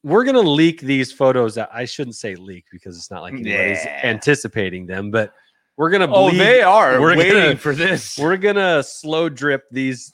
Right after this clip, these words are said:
Speaker 1: these <laughs> photographs
Speaker 2: <laughs> Oh, that's worse.
Speaker 1: out.
Speaker 2: That's worse. It sounds like a,
Speaker 1: <laughs> Like
Speaker 2: an
Speaker 1: the
Speaker 2: issue.
Speaker 1: clap.
Speaker 2: An
Speaker 1: <laughs>
Speaker 2: issue. An issue has occurred.
Speaker 1: Okay, so, um, we're gonna release these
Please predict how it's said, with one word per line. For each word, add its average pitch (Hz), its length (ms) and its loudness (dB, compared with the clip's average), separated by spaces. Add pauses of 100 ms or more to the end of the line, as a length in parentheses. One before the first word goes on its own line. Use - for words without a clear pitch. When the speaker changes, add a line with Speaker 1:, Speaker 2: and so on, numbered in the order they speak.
(160)
Speaker 1:
these 131 260 -4
<laughs> - 80 -12
photographs 147 800 -2
Speaker 2:
<laughs> - 20 -18
Oh, 480 220 0
that's 440 260 -6
worse. 427 440 0
Speaker 1:
out. 233 400 -2
Speaker 2:
That's - 560 -8
worse. 254 420 -6 (100)
It 285 180 -8
sounds 247 460 -4
like 220 240 -4
a, 214 120 -2
Speaker 1:
<laughs> 190 280 -4
Like 180 120 -2
Speaker 2:
an 196 60 -4
Speaker 1:
the 208 60 0
Speaker 2:
issue. 294 140 -2
Speaker 1:
clap. 151 280 2 (140)
Speaker 2:
An 180 140 -4
Speaker 1:
<laughs> - 0 -
Speaker 2:
issue. 190 480 0 (640)
An 151 160 -16
issue 190 400 -2
has 156 160 -2
occurred. 117 500 -4
Speaker 1:
Okay, 135 460 -4
so, 170 300 0 (100)
um, 151 480 -2 (720)
we're 147 220 -2
gonna 196 260 0
release 151 560 -4
these 127 640 -8